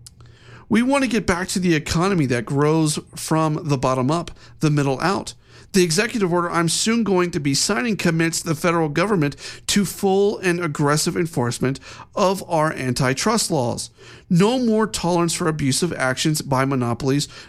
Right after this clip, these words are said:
no more bad mergers, and no more mass layoffs, higher prices, fewer options for workers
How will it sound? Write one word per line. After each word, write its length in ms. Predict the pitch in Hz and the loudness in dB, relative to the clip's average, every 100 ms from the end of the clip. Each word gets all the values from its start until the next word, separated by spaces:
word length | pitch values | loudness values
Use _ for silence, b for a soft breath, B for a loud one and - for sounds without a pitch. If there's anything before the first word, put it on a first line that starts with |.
| - | 0
no 300 | 160 180 202 | 4 4 2
more 240 | 175 170 | 2 2
bad 400 | 156 147 135 131 | 2 2 2 0
mergers, 460 | 123 117 113 123 - B B | -4 -4 -2 -2 -4 B B
and 180 | - 151 | -2 2
no 180 | 151 156 | 2 2
more 240 | 160 147 | 2 0
mass 360 | 139 135 135 - | 2 2 0 0
layoffs, 440 | 139 131 120 123 - b | 0 0 0 -4 -10 b
higher 300 | - 147 175 | -2 0 0
prices, 540 | 160 135 123 139 135 - B | -2 -2 -2 -2 -4 -8 B
fewer 360 | - 190 185 - | -2 2 2 0
options 480 | 135 135 - 147 143 | -2 -2 0 -2 -4
for 260 | - 127 | -4 -2
workers 540 | 123 160 156 120 117 | 0 0 -2 -4 -4